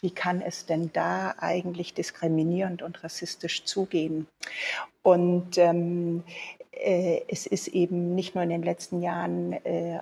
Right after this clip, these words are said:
auf den Bühnen und auf dem, im Sprechtheater angekommen, dass wir eben postkoloniale, rassistische Strukturen haben, sondern eben auch in, in der Betrachtung von Körpern, in den Ausdrucksfähigkeiten von,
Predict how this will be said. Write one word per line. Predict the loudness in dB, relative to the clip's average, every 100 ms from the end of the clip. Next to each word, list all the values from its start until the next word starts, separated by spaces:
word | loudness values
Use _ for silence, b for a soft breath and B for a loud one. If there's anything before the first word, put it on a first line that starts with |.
| -4
auf | -6 -2
den | -2 -2
Bühnen | 0 0 2 2 0
und | -2
auf | -4 -6
dem, | -6 -4 -2 -4 -6 -8
im | -6
Sprechtheater | -6 -2 -2 0 0 2 2 2 0
angekommen, | 0 0 -2 -2 -2 -2 -4 -6
dass | -10 -8
wir | -2
eben | -2 -2 -6 -8 _ _ _ _ _ _
postkoloniale, | -2 -2 -2 -4 -2 -2 -2 0 2 0 -2 -6
rassistische | -2 -2 -2 -2 -4 -6 -6
Strukturen | -6 -6 -8 -4 -2 0 -2 -4
haben, | -2 -2 -4 -6 B B B -2
sondern | 0 2 0 -4
eben | -2 -2 -2 -2
auch | 0 0 -2 -8
in, | -4 -4 -2 -4 -6 -10 B B B
in | -2 0 0
der | -2
Betrachtung | -2 -2 -4 -4 -4 -6
von | -4 -4 -4
Körpern, | 0 0 0 -2 -2 0 -2 -2
in | -4 -4 -2
den | -2 -2 -2 2
Ausdrucksfähigkeiten | 0 0 -2 -4 -4 -2 -2 -2 -8 _ -14 -10 -6 -6
von, | -6 -4 -2 -4